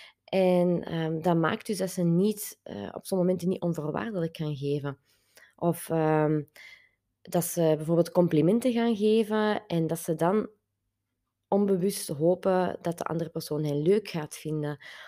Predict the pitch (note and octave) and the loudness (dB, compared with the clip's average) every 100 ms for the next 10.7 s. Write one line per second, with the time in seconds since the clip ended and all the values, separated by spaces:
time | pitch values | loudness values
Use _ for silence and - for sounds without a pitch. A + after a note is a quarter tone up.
0 | - _ _ D3+ D3+ D3+ D3+ C#3+ E3 D#3 | -20 _ _ -12 -8 -6 -6 -4 -2 0
1 | E3 D#3+ E3 D3+ D3 A2 D#2+ - - - | 0 0 0 2 2 -2 -6 -12 -20 -20
2 | _ - F3+ D#3+ D#3 F#3+ G3+ F3+ G3 G3 | _ -2 0 2 2 2 0 0 2 4
3 | F3 F#3+ F#3+ - E3 E3 D#3+ D3+ - D#3+ | 2 0 -2 -2 2 2 2 0 -2 -2
4 | D#3+ D3 - D#3+ - - F3+ - - B3 | -2 -2 -6 -8 -8 -8 -6 -6 -2 -2
5 | B3 A#3 A3 F#3+ F#3+ - F#3 F3 E3+ - | 2 2 4 0 -2 -2 -2 0 -2 0
6 | E3+ E3 F3 E3 D#3+ E3 E3+ - - - | 0 0 0 0 2 2 0 -6 -18 -20
7 | - D#3+ E3 E3 A3+ - - F3+ E3+ E3 | -12 -2 -2 0 -2 -2 -2 2 4 2
8 | D3+ D#3+ D#3+ E3 - E3 D#3+ D#3 - D3 | 6 8 8 4 -2 0 4 4 2 2
9 | D#3 C#3 E3 - D#3 C3+ D#3+ - - D#3 | 2 4 4 4 -4 -4 -4 -4 -4 0
10 | E3 E3+ G#3+ - - F3 | 4 4 4 0 0 2